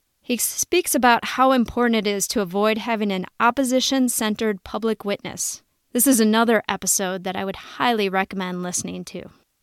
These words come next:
Courageous leaders cannot be against something just because it is supported by a group that they disagree with for other reasons. We need to do our research and make decisions based on our values.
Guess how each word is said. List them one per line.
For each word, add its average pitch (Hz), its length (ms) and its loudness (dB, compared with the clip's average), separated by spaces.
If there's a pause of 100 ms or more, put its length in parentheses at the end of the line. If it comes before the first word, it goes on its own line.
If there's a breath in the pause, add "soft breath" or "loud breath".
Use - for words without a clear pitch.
Courageous - 500 4
leaders 277 300 2
cannot 226 440 0
be 247 100 2
against 214 360 2
something 196 340 -4
just 214 300 -2
because 226 320 -2
it 202 100 0
is 190 140 0
supported 214 520 0
by 190 140 -2
a 185 100 -2
group 190 360 -2
that 185 160 -6
they 185 100 -6
disagree 202 500 2
with 180 180 -2
for - 200 -8
other 202 220 0
reasons. 180 600 -6 (400)
We 226 100 4
need 285 200 6
to 262 100 0
do 247 280 2
our 277 160 2
research 247 580 0 (100)
and 214 140 2
make 220 180 0
decisions 214 560 -2
based 190 320 -4
on 190 140 -2
our 190 120 -2
values. 185 640 -4